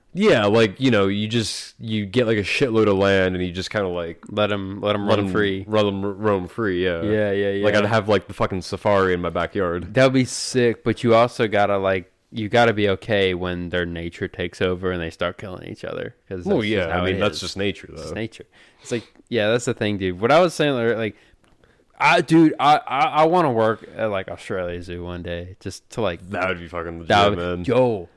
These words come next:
Speaker 2: yo, actually, I wanted to tell you this shit, 'cause I was
Speaker 1: Yeah.
Speaker 2: talking to my dad last night.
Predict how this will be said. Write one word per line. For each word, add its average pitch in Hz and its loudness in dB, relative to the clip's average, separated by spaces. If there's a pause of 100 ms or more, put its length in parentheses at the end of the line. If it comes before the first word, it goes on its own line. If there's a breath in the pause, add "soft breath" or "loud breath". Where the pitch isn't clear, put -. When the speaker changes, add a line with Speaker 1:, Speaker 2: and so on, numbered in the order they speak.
(140)
Speaker 2:
yo, 113 -4 (100)
actually, 160 -2
I 120 -2
wanted 147 0
to 101 -8
tell 127 -4
you 110 -2
this 98 -6
shit, 101 -8
'cause 98 -10
I 104 0
was 98 4
Speaker 1:
Yeah. 92 2
Speaker 2:
talking 113 -2
to 110 -8
my 92 -6
dad 110 2
last 87 -6
night. 90 -8